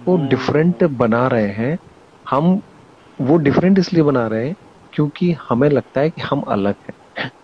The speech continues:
Speaker 1: हम सुपीरियर हैं या हम
Speaker 2: हम्म।
Speaker 1: अलग हैं। अगर एक थॉट किसी के दिमाग में डालो, मान के चलो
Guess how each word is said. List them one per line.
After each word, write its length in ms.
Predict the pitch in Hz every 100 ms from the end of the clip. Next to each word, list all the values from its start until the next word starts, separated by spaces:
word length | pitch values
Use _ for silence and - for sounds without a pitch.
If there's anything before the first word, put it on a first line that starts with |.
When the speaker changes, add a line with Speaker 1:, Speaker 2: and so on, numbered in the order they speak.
| _ -
Speaker 1:
हम 120 | 127
सुपीरियर 600 | - 117 - 110 113 123
हैं 300 | 123 123 127
या 140 | 123
हम 180 | 110 110
Speaker 2:
हम्म। 100 | 110
Speaker 1:
अलग 280 | 113 110 117
हैं। 180 | 113 113 - -
अगर 300 | 120 117 160
एक 140 | 165 156 - -
थॉट 260 | 123 - - - - - -
किसी 240 | 123 147
के 80 | 143
दिमाग 300 | 123 117 117
में 160 | 120
डालो, 280 | 104 82 - - -
मान 280 | 117 131 123
के 120 | 107
चलो 300 | - 104 117